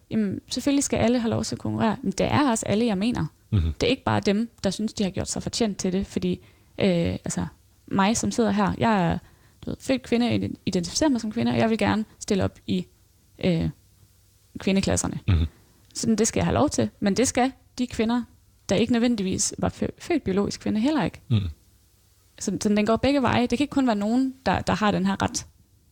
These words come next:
Speaker 1: til at konkurrere, og nogen, der ikke har.
Speaker 2: Nej, og, og, og så noget med at sætte, øh, grænser op for, øh,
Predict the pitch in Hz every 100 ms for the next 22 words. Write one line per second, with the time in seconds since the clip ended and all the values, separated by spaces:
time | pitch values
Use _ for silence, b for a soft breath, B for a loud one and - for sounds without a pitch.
0 | _ _ _ - 214 175 175 196 185 180
1 | 190 196 196 175 - 165 - _ 98 92
2 | - 101 101 98 104 98 120 120 117 98
3 | - 95 82 B B B B - 104 95
4 | 92 90 87 85 - - 82 85 - 98
5 | 98 120 92 95 - 90 85 80 - 90
6 | 82 80 80 78 80 80